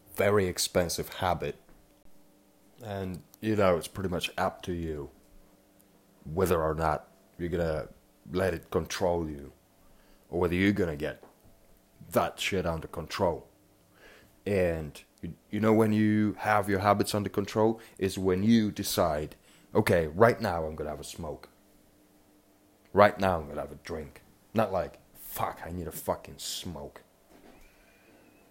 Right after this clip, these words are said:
Well, life ain't easy. Life most of the time will encourage you to have a fucking smoke, to sit back, to fucking turn on the Netflix, whatever, and just fucking let it all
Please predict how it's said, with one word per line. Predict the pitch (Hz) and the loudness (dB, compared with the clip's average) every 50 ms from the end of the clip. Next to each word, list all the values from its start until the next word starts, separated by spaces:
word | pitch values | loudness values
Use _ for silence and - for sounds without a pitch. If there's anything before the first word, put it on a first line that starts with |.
| _ _ _ _ - - - - - - | _ _ _ _ -20 -20 -20 -20 -16 -6
Well, | - 104 107 107 98 87 78 - - | 0 4 6 6 6 6 2 -2 0
life | 87 95 104 107 104 - - | 2 4 4 4 4 2 -2
ain't | 92 90 87 85 | -4 -4 -2 -2
easy. | 92 101 104 104 92 85 76 - 69 76 80 - | 0 0 0 0 -2 -6 -10 -12 -12 -14 -16 -14
Life | - 78 64 55 69 85 104 110 107 92 - - | -14 -14 -12 -10 -6 -2 0 0 0 0 -2 -6
most | 92 95 98 98 98 107 110 104 - - | -8 -6 -2 2 4 6 6 4 2 -4
of | 98 - | -12 -6
the | - | 0
time | 107 104 107 104 95 | 2 2 2 2 0
will | 90 82 76 76 - - - - - | -2 -4 -6 -8 -12 -14 -16 -14 -12
encourage | 73 87 - - - 110 107 104 98 87 - | -12 -12 -10 -4 -2 0 0 0 0 -2 -4
you | 92 82 | -8 -8
to | - - | -8 -4
have | 90 92 95 90 | 0 2 2 2
a | 90 | 2
fucking | - - - - 107 - - - 90 | 0 -4 -4 -4 -4 -4 -4 -6 -10
smoke, | - - - - - 95 90 90 87 - - | -8 -8 -8 -6 -4 -4 -4 -4 -6 -8 -12
to | - 87 | -14 -12
sit | - - - 101 98 92 - | -10 -6 -4 -4 -6 -4 -4
back, | - 95 85 80 85 - - - _ _ _ _ - - - - - - _ - | -4 -4 -4 -4 -6 -10 -14 -20 _ _ _ _ -20 -20 -20 -20 -20 -18 _ -6
to | 92 90 85 78 | -4 -4 -4 -6
fucking | - - - 101 90 - - 85 85 82 80 80 80 76 73 - - - - - _ _ _ _ _ _ _ _ _ _ - 52 - - - _ _ _ _ - | -6 -2 0 0 0 0 -2 -6 -6 -6 -8 -8 -10 -10 -12 -16 -20 -20 -20 -20 _ _ _ _ _ _ _ _ _ _ -20 -20 -20 -20 -20 _ _ _ _ 2
turn | 107 101 101 | 2 4 4
on | 98 92 92 90 | 4 2 0 -2
the | 90 | -2
Netflix, | 85 85 95 98 98 - - - - 110 98 101 98 95 - - | -2 -2 0 -2 -2 -2 -6 -6 -2 2 2 2 2 0 0 -2
whatever, | 98 95 92 90 90 87 85 90 90 90 | 0 2 4 4 2 2 0 -2 -2 -2
and | 85 85 87 85 85 | -2 -2 -4 -6 -6
just | - 92 82 - - | -6 -8 -8 -10 -12
fucking | - - - - 87 78 - - 85 85 82 80 80 80 78 80 | -18 -12 -8 -8 -8 -8 -8 -10 -8 -8 -8 -8 -8 -10 -10 -6
let | 85 90 87 87 | -4 -2 -2 -2
it | 85 87 82 | -2 -2 -4
all | 82 80 78 76 73 - | -4 -4 -4 -6 -8 -12